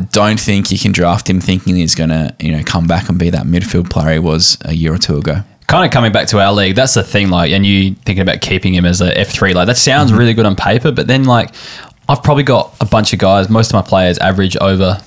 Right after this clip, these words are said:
Speaker 2: that kind of mid seventies mark, which he's probably gonna go at.
Speaker 1: Yep.
Speaker 2: So, but, like, not forwards, obviously, but, like,
Speaker 1: Yeah.
Speaker 2: midfielders and defenders, really. And it's like, do you keep someone like that, or do you just go the best scorer in your team when you only keep twelve?
Speaker 1: Mm.
Speaker 2: I feel like it's the latter, which
Speaker 1: What
Speaker 2: we'll get to this in the questions a bit more,
Speaker 1: Yeah.
Speaker 2: but there's, um,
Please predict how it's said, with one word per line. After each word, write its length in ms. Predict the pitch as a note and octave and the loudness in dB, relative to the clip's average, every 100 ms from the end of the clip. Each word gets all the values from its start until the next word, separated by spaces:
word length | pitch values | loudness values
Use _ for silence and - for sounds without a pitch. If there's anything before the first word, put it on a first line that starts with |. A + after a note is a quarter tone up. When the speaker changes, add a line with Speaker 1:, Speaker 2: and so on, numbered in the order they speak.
| - - _ - - | -20 -20 _ -12 -4
Speaker 2:
that 200 | - - | -4 0
kind 180 | G2+ F#2 | 0 0
of 220 | F2 - | -4 -4
mid 180 | G#2+ F2+ | -2 0
seventies 460 | - G2+ G2 F#2+ | 0 2 2 2
mark, 280 | F#2+ F#2 A2 | 2 2 2
which 80 | G2+ | 0
he's 100 | F#2 | -2
probably 180 | - G2 | -2 2
gonna 160 | F#2 F2 | 2 2
go 220 | F2+ A2 | 2 2
at. 240 | D#3+ - - - | 2 -2 -10 -2
Speaker 1:
Yep. 180 | E2+ - | -2 2
Speaker 2:
So, 340 | A2+ G#2 D2 G#2 | 2 2 0 -2
but, 100 | F2+ | 0
like, 160 | F2+ | 0
not 240 | G#2 F#2+ - | 2 0 0
forwards, 360 | G#2+ F2+ F2 | -2 0 0
obviously, 420 | E2+ F2+ F2 - - | 0 -2 -2 -2 0
but, 140 | E2+ D2+ | -2 2
like, 140 | E2 | 2
Speaker 1:
Yeah. 40 | F#2 | 2
Speaker 2:
midfielders 420 | F#2+ G2+ F#2 F2+ | 2 0 0 0
and 60 | |
defenders, 540 | E2 - G2 F#2 F2 G2 | -2 -2 0 2 0 0
really. 160 | F#2 | 0
And 80 | F#2+ | 0
it's 160 | F2 - | 0 0
like, 220 | F#2+ G2+ | 0 2
do 100 | A2 | 2
you 120 | G#2 | 2
keep 280 | G2+ - A2 | 0 -2 0
someone 200 | A2+ G2+ | 0 2
like 160 | F2+ B1+ | 0 0
that, 180 | E2+ E2 | 0 0
or 100 | F2 | 0
do 80 | |
you 60 | F2+ | 0
just 140 | F2+ | 0
go 100 | - | 0
the 60 | F2 | 0
best 240 | E2+ F2+ - | 0 -2 0
scorer 300 | F#2+ F2+ F2 | 0 0 0
in 100 | F#2 | -2
your 80 | |
team 260 | F2 G2 F2+ | -2 0 2
when 80 | F2+ | 2
you 100 | F#2 | 2
only 160 | F2 F#2 | 0 0
keep 240 | - F2+ | -2 -4
twelve? 420 | - F#2 E2+ G2 | 0 2 2 -2
Speaker 1:
Mm. 280 | - F2+ F2 G2 - - | 0 0 0 -4 -12 -4
Speaker 2:
I 60 | A2 | -4
feel 300 | - C3+ F3 | 0 2 2
like 100 | - | 0
it's 140 | - | 0
the 80 | A#2 | 0
latter, 400 | F2+ F2+ G2+ E2+ | 2 2 0 0
which 160 | A2 - | -2 0
Speaker 1:
What 80 | |
Speaker 2:
we'll 100 | B2+ | 0
get 140 | B2+ G3 | 2 2
to 80 | E3+ | 2
this 140 | C#3 | 2
in 80 | G#2 | 2
the 60 | |
questions 380 | F2 F#2 - G2+ | 0 -2 0 0
a 40 | F#2+ | 0
bit 160 | F#2+ | 0
more, 160 | F#2 F#2+ | 0 2
Speaker 1:
Yeah. 120 | G2 | 2
Speaker 2:
but 100 | F2+ | 2
there's, 240 | E2+ F2+ F#2 | 2 2 2
um, 300 | F2 F2+ | 0 0